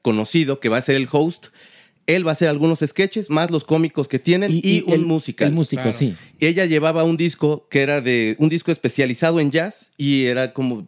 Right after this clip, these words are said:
Speaker 1: digamos que las canciones más, eh, que le, que más le gustaban a ella de jazz. La última canción se llama War, que es una canción de Bob Marley.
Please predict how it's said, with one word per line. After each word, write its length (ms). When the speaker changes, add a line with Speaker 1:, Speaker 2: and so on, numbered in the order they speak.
Speaker 1:
digamos 380
que 100
las 120
canciones 440
más, 360
eh, 260
que 120
le, 160
que 100
más 160
le 80
gustaban 380
a 20
ella 140
de 100
jazz. 220
La 180
última 380
canción 360
se 120
llama 260
War, 460
que 80
es 80
una 140
canción 340
de 80
Bob 180
Marley. 360